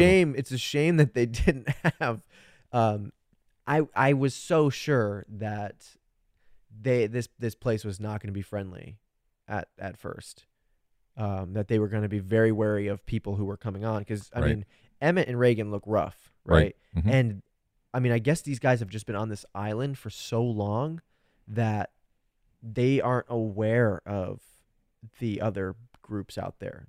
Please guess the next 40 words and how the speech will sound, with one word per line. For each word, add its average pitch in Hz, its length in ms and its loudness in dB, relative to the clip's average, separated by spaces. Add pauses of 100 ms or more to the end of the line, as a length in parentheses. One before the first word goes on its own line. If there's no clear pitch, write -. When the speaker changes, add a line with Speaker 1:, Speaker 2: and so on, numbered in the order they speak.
(100)
Speaker 1:
The 113 80 -6
group, 98 420 -8
Speaker 2:
Right, 104 100 -18
Speaker 1:
groups, 78 240 2
Speaker 2:
how 71 100 4
bad 65 340 0
it 64 180 -8
Speaker 1:
r-, - 80 -8
Speaker 2:
is. - 60 -8
Speaker 1:
how 110 120 -2
bad 104 260 -2
it's - 140 -16
gotten, 95 460 -6 (320)
and 113 120 -6
what 110 140 0
people 113 260 0
are, 98 200 -4 (180)
people 120 240 -2
are 101 100 -6
like. - 400 -4 (440)
Speaker 2:
Well, 147 120 6
and 120 80 6
Speaker 1:
Because 107 100 10
Speaker 2:
the 123 40 4
Speaker 1:
they're 170 80 8
singing, 165 320 6
like, 123 140 4
I 120 40 4
mean, 123 140 0
it's 107 80 -6
like 113 100 -2
Kumbaya 107 520 2
around 98 200 -6
this 95 120 -14
fire, 101 220 -2
Speaker 2:
Right. 73 240 -4
Speaker 1:
right? 98 240 -4
Like, 95 180 -10
they're 107 160 -2
just, 98 320 -8